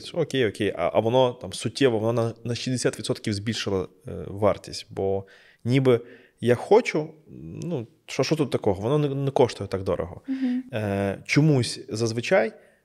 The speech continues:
Speaker 1: там дев'яносто п'ять відсотків, е, інвесторів, партнерів недооцінюють, скільки це може коштувати.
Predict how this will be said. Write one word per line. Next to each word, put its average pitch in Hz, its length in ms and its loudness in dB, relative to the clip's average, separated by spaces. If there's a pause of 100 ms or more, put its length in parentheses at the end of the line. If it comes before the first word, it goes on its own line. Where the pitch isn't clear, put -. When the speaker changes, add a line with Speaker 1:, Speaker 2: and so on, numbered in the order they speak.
(560)
Speaker 1:
там 107 220 -8
дев'яносто 123 500 2
п'ять 110 220 0
відсотків, - 600 -4 (220)
е, 107 360 -8 (200)
інвесторів, 120 520 0
партнерів 147 440 2
недооцінюють, 131 1120 2 (240)
скільки - 260 -12
це - 120 -8
може 98 160 -6
коштувати. - 520 -12